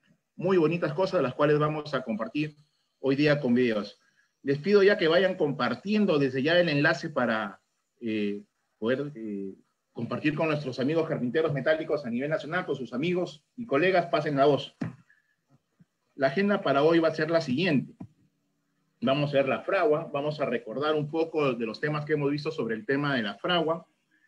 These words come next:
el encendido, el uso y las herramientas. Vamos a ver también qué cosas se pueden hacer con la fragua.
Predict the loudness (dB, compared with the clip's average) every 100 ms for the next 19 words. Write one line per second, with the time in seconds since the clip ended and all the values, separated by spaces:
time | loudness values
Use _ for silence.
0 | _ _ _ _ 0 2 2 2 0 2
1 | 2 2 0 0 4 4 2 -2 -4 -2
2 | -4 -4 -4 0 2 2 0 -2 -4 -6
3 | -12 -6 -2 -2 -2 -4 -4 -2 -2 -2
4 | -6 -10 -10 -12 -16 -4 -2 0 -2 -4
5 | -6 -4 -4 0 0 0 -2